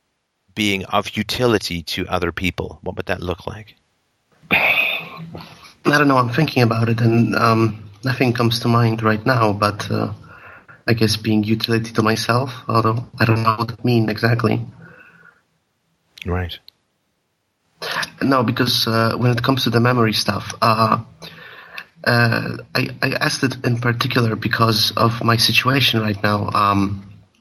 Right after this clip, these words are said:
Speaker 2: because I did food for my family, like, uh, three months ago, actually.
Speaker 1: Yeah.
Speaker 2: And, um, and actually, I know it's, like, the very, um,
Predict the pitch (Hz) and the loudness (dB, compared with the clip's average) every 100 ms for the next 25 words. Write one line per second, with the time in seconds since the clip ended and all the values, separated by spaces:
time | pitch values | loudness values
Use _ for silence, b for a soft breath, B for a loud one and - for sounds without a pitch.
0 | _ _ _ _ - - 113 110 110 - | _ _ _ _ -8 -2 0 2 0 0
1 | - - - - 117 117 123 - 123 - | -2 -6 -10 -2 0 2 0 0 0 -2
2 | - _ - 110 110 113 110 110 104 95 | -10 _ -6 0 0 2 0 2 2 2
3 | 98 - 107 101 104 104 107 117 110 - | 0 -6 -4 -2 0 0 2 2 2 0
4 | 104 101 104 - 107 117 - B B B | 2 2 2 0 -2 -6 -14 B B B
5 | B B B 92 87 B - 117 117 113 | B B B -8 -8 B -4 2 2 4
6 | 110 117 113 110 110 117 123 - - - | 2 4 4 4 4 0 -4 -10 -20 -20
7 | _ _ _ 131 131 127 - _ _ - | _ _ _ -2 0 -2 -10 _ _ -8
8 | - - - 143 123 135 139 160 - - | -4 -2 -2 -2 0 0 0 -2 -8 -6
9 | 131 - 135 120 120 - 123 117 113 113 | -4 -2 -2 -2 -4 -2 2 2 2 -2
10 | - _ _ _ _ - 120 123 135 131 | -6 _ _ _ _ -8 -4 0 2 4
11 | 123 113 107 120 117 117 113 117 | 4 4 2 4 4 4 2 -2